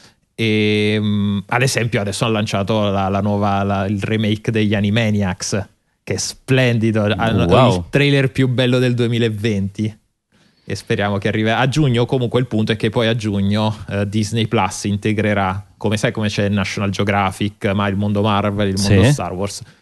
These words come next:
Speaker 1: entrerà un nuovo sottocanale di Disney Plus,
Speaker 2: Questo non,
Speaker 1: che non si
Speaker 2: Stars.
Speaker 1: chiamerà Hulu ma Star.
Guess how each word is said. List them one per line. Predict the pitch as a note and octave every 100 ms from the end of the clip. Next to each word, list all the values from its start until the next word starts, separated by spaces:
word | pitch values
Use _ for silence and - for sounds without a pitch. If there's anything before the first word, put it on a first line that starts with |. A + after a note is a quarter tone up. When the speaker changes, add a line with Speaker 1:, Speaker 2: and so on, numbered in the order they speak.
| -
Speaker 1:
entrerà | G#2 G2+ A2+ A2 G#2+
un | A2
nuovo | G#2+ G#2 G#2 G#2 -
sottocanale | - - A2 - A2+ G#2 A2 G#2 G2 F#2+ G2+ F#2+ F2+
di | F2+ F#2+
Disney | G2+ - D#3
Plus, | - C3+ -
Speaker 2:
Questo |
non, | C3 C#3+ E3 -
Speaker 1:
che | - B2+
non | B2+
si | G2
Speaker 2:
Stars. | D#2+
Speaker 1:
chiamerà | D#2+ B2 B2+
Hulu | A#2+ A#2 A2+
ma | A#2
Star. | B2 - G2+ G2 G2+ A#2 G#2